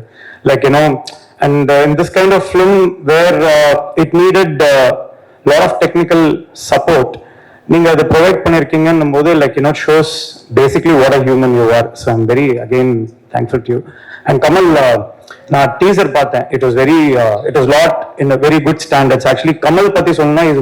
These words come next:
more of a technical guy. Uh, see, directors, writers அப்படின்றது நம்ம ஊர்ல அதிகமா இருக்கு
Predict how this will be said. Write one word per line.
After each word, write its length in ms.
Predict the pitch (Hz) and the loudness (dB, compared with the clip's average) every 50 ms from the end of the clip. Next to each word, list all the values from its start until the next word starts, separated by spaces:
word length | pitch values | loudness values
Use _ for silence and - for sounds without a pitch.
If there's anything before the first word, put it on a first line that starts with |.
| 135 147 | 0 0
more 100 | 165 202 190 | 0 0 0
of 40 | 156 156 | -2 -2
a 20 | 127 - | -2 -2
technical 380 | 143 - - 180 185 - 165 135 113 127 | -2 0 0 0 2 2 2 2 2 2
guy. 80 | 117 110 120 127 139 | 0 2 2 2 2
Uh, 140 | 139 139 135 - - - - - - - - | 2 2 0 -2 -6 -14 -20 -20 -10 -4 -2
see, 100 | 180 151 127 147 | -2 0 2 2
directors, 480 | 165 185 202 196 - - 202 202 202 185 165 143 | 2 2 0 -2 0 0 2 2 2 2 2 2
writers 520 | 156 160 165 - - 175 175 175 175 - - - - | 0 0 0 0 0 2 2 2 2 0 -2 -4 -6
அப்படின்றது 460 | 143 127 147 160 165 160 160 156 151 151 143 | -4 0 0 0 2 2 0 0 0 0 0
நம்ம 200 | 139 147 147 156 | 0 0 0 0
ஊர்ல 200 | 160 160 160 160 160 156 - - - - - | 0 0 0 0 0 -2 -4 -10 -10 -6 -4
அதிகமா 320 | 139 139 135 147 151 143 135 | -2 -2 0 0 0 0 0
இருக்கு 240 | 123 120 - - 131 | 0 -2 -2 -2 -2